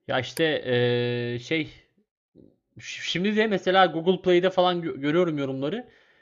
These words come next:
"Bir yıldız verdim çünkü Türkçe desteği yok." falan diyor. Hani şey, Türkçe desteği olmadı, o ya-, olmayan oyun da zaten hani aslında dille bir işin yok yani.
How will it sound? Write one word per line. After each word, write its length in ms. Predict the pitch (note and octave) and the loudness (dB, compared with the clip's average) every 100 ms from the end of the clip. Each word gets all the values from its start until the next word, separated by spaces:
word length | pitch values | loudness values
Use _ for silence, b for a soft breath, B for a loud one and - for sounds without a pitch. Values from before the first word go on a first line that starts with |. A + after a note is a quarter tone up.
| b - | b 0
"Bir 140 | E3+ G3 | 2 4
yıldız 340 | A3 G3+ A3 G3+ | 4 4 2 8
verdim 360 | G3 F#3+ A#3 | 8 6 0
çünkü 380 | - G#3+ F#3 G3+ | -2 -2 -2 -4
Türkçe 380 | - G3+ - F#3+ | -2 -2 4 6
desteği 440 | F#3 F3 F#3 F#3 | 6 4 4 4
yok." 500 | E3 D3 G#2+ - - _ B B B B - | 6 2 2 -8 -20 _ B B B B -2
falan 280 | C3+ D3 | 2 2
diyor. 200 | E3 G3 | 4 4
Hani 180 | G3 C#3+ | 4 2
şey, 220 | B2 E3+ | 6 6
Türkçe 280 | - - F#3 | 6 0 4
desteği 320 | F3+ F3+ G3+ | 4 4 4
olmadı, 380 | G3 F#3+ F#3+ F#3 | 6 6 6 4
o 120 | E3+ | 6
ya-, 120 | F3 F#3 | 8 8
olmayan 600 | F#3 F3 E3 F#3+ F#3+ G3 | 4 4 4 6 4 4
oyun 140 | A3 | 2
da 60 | E3 | 6
zaten 260 | E3+ F3+ | 6 6
hani 220 | E3 E3 D3 | 2 0 0
aslında 580 | C#3+ - E3 B2+ B2+ A#2+ | 0 0 -8 -8 -6 0
dille 540 | E3+ E3+ E3+ C#3 C#3 | 2 4 2 0 -6
bir 380 | D#3 D3 F#2+ F#2 - | -4 -4 -8 -16 -10
işin 300 | D#3 F3+ E3 | -4 0 2
yok 240 | A#2 - | 0 0
yani. 320 | A2 G#2 G2+ | -6 -6 -8